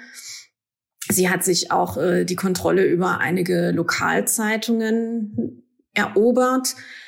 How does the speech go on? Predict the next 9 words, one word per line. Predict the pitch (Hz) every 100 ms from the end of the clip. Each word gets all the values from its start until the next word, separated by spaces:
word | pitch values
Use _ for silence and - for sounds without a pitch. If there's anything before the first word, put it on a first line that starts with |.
| - - -
Sie | - 190 175 202
hat | 196 190 - - 170
wirklich | 196 190 196 220 -
eben | 185 196
nicht | 196 208
nur | 202 185
Gerichte, | 180 165 185 190 - 214 214 220
sondern | 196 196 202 202 202 202 208 214
auch | - 170 185 - -